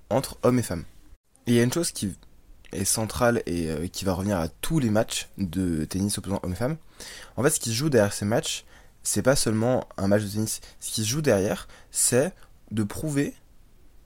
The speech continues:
ou d'essayer de voir s'il y a une supériorité, une différence entre hommes et femmes.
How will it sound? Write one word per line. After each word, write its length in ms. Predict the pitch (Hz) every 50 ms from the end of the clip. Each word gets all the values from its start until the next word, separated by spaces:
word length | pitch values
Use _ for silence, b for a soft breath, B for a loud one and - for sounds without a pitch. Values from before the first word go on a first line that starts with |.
| _ - - -
ou 140 | 101 107 107
d'essayer 340 | 104 113 123 120 - 131
de 60 | 123 117
voir 260 | 104 117 135 156 -
s'il 200 | - - - 143
y 40 | 147
a 20 |
une 60 | 131
supériorité, 680 | 117 - - - 139 131 127 123 120 113 - 143 190 - - -
une 160 | - 104 117
différence 640 | 117 135 147 - 147 123 107 143 196 - - - - B B B B B B B
entre 380 | 117 135 160 - - - - -
hommes 160 | - 131 139 127
et 40 |
femmes. 200 | 117 117 98 95